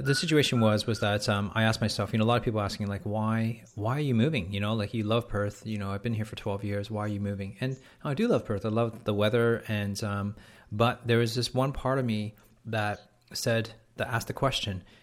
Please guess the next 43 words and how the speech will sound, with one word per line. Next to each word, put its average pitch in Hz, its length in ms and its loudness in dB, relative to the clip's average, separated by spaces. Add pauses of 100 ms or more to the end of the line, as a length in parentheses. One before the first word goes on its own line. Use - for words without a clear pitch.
(160)
you 107 80 -2
know, 104 320 -2 (200)
if 139 280 0
I 123 140 0
was 113 180 0
to - 140 -6
live 110 260 -2
here, 101 460 -4 (420)
um, 107 240 -2 (100)
if - 180 -2
I 131 100 2
was 131 120 0
to 120 80 -4
stay, 127 280 -4
be 123 140 0
in 123 60 2
the 117 60 2
same 120 240 2
position, 110 640 0 (320)
um, 101 560 -4 (380)
you 117 100 -2
know, 98 120 0
going 107 260 0
to, 113 260 -4
you 117 100 -2
know, 104 140 0
for - 160 -4
my 98 80 -2
kids - 180 -4
to 120 60 -2
go 110 80 2
to 107 40 0
the 107 60 -2
same 113 240 2
school, 110 420 0 (380)
and 101 400 -4
for 104 140 -4
me 110 240 2
to 104 760 -4 (220)
be 107 400 -2
here 127 320 0
in 123 180 -2
Perth, 113 380 -2